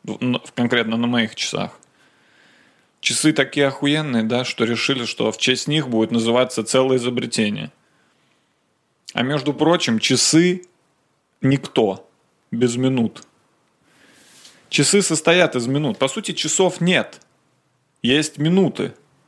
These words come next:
Но, по сути, и минут тоже нет. Есть всего лишь секунды. Секунды как раз самые ва-, я беру свои слова обратно. Мы убираем все, кроме секунд. По сути, минуты, часы — это всего лишь секунды.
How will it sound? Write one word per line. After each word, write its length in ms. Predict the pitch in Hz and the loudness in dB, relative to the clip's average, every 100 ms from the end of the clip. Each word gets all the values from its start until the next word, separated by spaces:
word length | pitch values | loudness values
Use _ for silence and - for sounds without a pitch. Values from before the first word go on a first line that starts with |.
| _ _ _ _ _ _ _ _ - - | _ _ _ _ _ _ _ _ -20 -2
Но, 160 | 139 143 | 0 2
по 140 | 156 | 2
сути, 360 | 151 220 226 165 | 0 -2 0 2
и 60 | |
минут 340 | 160 196 220 220 | 4 4 2 4
тоже 280 | 185 113 | 2 2
нет. 380 | 117 101 95 - - | -2 -2 -6 -12 -2
Есть 280 | 127 170 - | 0 0 -2
всего 260 | - 175 185 | 0 4 6
лишь 200 | 180 - | 4 0
секунды. 600 | 214 - 220 143 104 - - | -2 0 0 2 -2 -8 -8
Секунды 540 | - - 220 233 190 | -6 0 2 4 4
как 180 | 180 170 | 2 2
раз 280 | 170 165 - | 4 4 0
самые 500 | - 180 196 190 185 | 2 2 4 2 2
ва-, 140 | 165 | 2
я 140 | 135 156 | 2 2
беру 200 | 160 175 | 2 0
свои 220 | 170 165 | 2 0
слова 300 | 156 160 165 | 2 4 4
обратно. 520 | 165 175 156 - 101 - | 4 4 4 2 -10 -2
Мы 140 | 143 | 0
убираем 360 | 147 151 160 151 | 2 2 2 0
все, 240 | - 170 | 2 2
кроме 360 | 170 165 160 151 | 4 2 2 0
секунд. 520 | - - 131 104 - _ - - - - - - | -4 -4 -4 -4 -10 _ -20 -20 -20 -20 -18 -4
По 80 | 139 | 0
сути, 240 | 202 196 | 0 0
минуты, 640 | 170 151 156 220 220 196 175 | 0 2 4 4 4 2 2
часы — 540 | - 143 - 220 233 | 0 0 2 2 4
это 240 | 160 143 135 | 2 2 0
всего 280 | - 165 220 | 2 4 4
лишь 200 | 208 - | 2 0
секунды. 640 | 220 202 254 208 110 104 | -4 0 2 4 2 -4